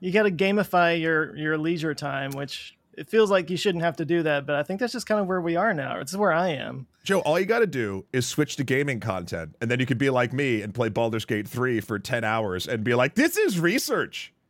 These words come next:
Speaker 2: This is what that is."
Speaker 1: Got my controller.
Speaker 2: There it is. Love it.
Speaker 1: Not that I can play. I still don't know how to, like, move the character and the camera at the same time. I
Speaker 2: Listen.
Speaker 1: don't have those skills yet.
Speaker 2: We're gonna get, I saw that that's a P S five, so we're gonna connect after this so I can get your, your username on there.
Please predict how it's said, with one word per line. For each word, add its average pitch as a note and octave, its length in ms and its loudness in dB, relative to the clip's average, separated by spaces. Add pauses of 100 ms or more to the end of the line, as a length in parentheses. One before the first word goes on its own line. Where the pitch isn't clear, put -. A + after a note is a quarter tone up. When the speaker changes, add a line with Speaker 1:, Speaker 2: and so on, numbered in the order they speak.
(160)
Speaker 2:
This A#3+ 180 2
is C4 160 0
what F#3 220 2
that D#3+ 240 2
is." C3 420 -2 (400)
Speaker 1:
Got C3+ 140 -8
my C3+ 100 -8
controller. C3 500 -8
Speaker 2:
There G3 460 6
it F3+ 60 2
is. E3+ 560 4 (160)
Love D3 260 4
it. A#2 100 0
Speaker 1:
Not D#3+ 120 0
that E3 100 4
I D#3+ 80 6
can D#3 220 -2 (120)
play. D#3+ 280 0 (120)
I G3 60 0
still A#3 200 8
don't G#3 120 8
know G3+ 80 8
how G3 80 8
to, F#3 80 4
like, E3+ 240 2 (500)
move F#3+ 240 4
the F#3 100 4
character F#3+ 440 4
and E3 140 2
the E3 40 0
camera F3 400 2
at D3 100 0
the D#3 80 -2
same D3 280 -2
time. C#3 220 0
I C#3 80 6
Speaker 2:
Listen. D3 260 2
Speaker 1:
don't D3+ 80 0
have C#3+ 100 -2
those D3+ 280 -2
skills D3+ 400 -4
yet. C3+ 260 -6
Speaker 2:
We're C#3 180 6
gonna D3+ 180 2
get, D3 120 0
I D3 220 4
saw C#3+ 420 2
that A#2 140 -12
that's B2+ 180 0
a - 20 -10
P C3+ 160 0
S B2 120 0
five, A#2+ 320 2
so A#2+ 80 -2
we're A#2 80 2
gonna A2+ 140 0
connect A2+ 280 0
after A2 220 2
this G2 140 -4
so G2+ 100 -2
I F#2+ 60 0
can F#2 100 -6
get G2 160 0
your, F#2 360 -4
your F#2+ 140 0
username F2+ 520 -2
on D#2+ 120 -10
there. D#2 160 -18